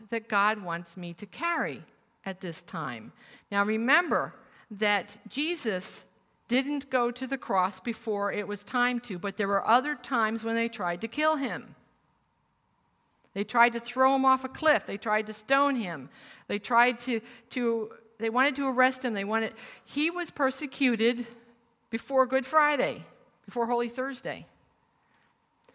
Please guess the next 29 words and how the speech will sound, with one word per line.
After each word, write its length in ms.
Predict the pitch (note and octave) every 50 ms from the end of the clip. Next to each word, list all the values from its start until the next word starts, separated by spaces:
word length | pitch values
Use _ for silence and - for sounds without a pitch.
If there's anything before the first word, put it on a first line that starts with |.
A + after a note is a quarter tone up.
| - - - - _ -
But 140 | A#3 A#3
he 160 | A3 A3+ B3+ A#3+
walked 460 | A3 A3+ A3+ A3+ A3 A3 A3 - B3
away 580 | A3+ G#3 A3 A3+ B3 B3 B3 G#3+ D3+ A2 - - - - - _ _ _ _ _ _ _ _ _ _ _ _ _ _ _ _ _ _ _ _ _ _ _ _ _ _
because 360 | - A3 - C4+ B3 A3 G#3+
it 120 | A#3 -
wasn't 380 | G#3 A3 G#3 G3+ G3+ G3+ A#3 -
time 340 | - A3+ G#3+ G#3+ A3 G#3 E3+
yet. 340 | D3+ C3 A2 - - - - _ _ _ _ _ _ _ _ _ _ _ _ _ _ _ _ _ _
Some 300 | - - - C#4 C#4+ E4+
of 160 | G4 G4 F4+
our 120 | F4 D4 C#4
crosses 600 | - - - C4+ C4+ C#4 C#4 C#4 - B3 G3+ G#3
we're 160 | A3 A3 A3
not 340 | G#3+ A3 A#3 C4 B3+ - -
supposed 640 | - A#3 A3+ - - - C4 B3+ B3 - - - -
to 60 | A#3
carry. 640 | - - A3+ A#3+ A#3 A#3+ A#3+ G#3+ F3 C#3+ G#2 E2+ - - - - _ _ _ _ _ _ _ _ _ _ _ _ _ _ _ _ _ _ _ _ _ _ _ _ _ _ _ _
Some 260 | - - D4+ F4 G4+
of 100 | G#4 F4+
our 80 | D4+ C4
crosses 460 | - - C4+ A#3+ A#3 A#3+ - B3 A#3
we 100 | B3+ B3
were 140 | B3 B3 B3
never 200 | B3 B3+ B3 B3
supposed 380 | A#3+ - A#3+ - C#4 C4 A#3+ -
to 80 | C4+
pick 240 | - - C#4 C4+ -
up. 260 | E4 E4 - - -